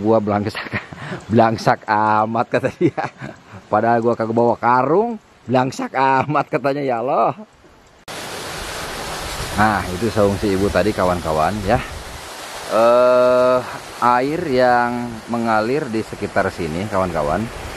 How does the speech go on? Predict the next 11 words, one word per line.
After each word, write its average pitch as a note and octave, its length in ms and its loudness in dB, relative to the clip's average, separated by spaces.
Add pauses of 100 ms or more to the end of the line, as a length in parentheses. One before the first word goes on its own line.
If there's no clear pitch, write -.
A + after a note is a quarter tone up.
(160)
itu D3 320 2
berasal A2 560 2
dari G#2 480 -2
Gunung A#2 320 -2
Sumul. D3 560 2 (640)
Nah, G2 640 0 (880)
ini A2+ 240 4
dia A#2+ 240 4
gunungnya, A2 400 0
kawan-kawan. F#2 720 0
Nah, G2 880 -2